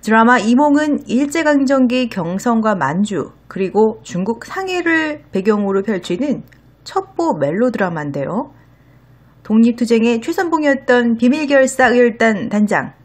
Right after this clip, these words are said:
약산 김원봉과 일본인에게 양육된 조선인 외과 의사 이영진이 상해 임시정부의 첩보요원이 된 후 태평양 전쟁의 회오리 속에서 활약하는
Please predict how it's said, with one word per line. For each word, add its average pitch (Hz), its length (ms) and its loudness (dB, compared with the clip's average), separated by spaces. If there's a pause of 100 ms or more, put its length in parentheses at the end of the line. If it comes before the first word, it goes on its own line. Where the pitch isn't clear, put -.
(240)
약산 233 580 0
김원봉과 220 920 2 (760)
일본인에게 180 800 -2
양육된 165 720 -4 (300)
조선인 240 500 4
외과 175 300 2
의사 202 560 0
이영진이 240 800 0 (420)
상해 196 360 -2
임시정부의 170 800 -4
첩보요원이 285 760 0
된 165 180 -2
후 226 180 -2 (460)
태평양 349 540 0
전쟁의 277 440 0
회오리 349 340 2
속에서 269 400 0
활약하는 233 640 0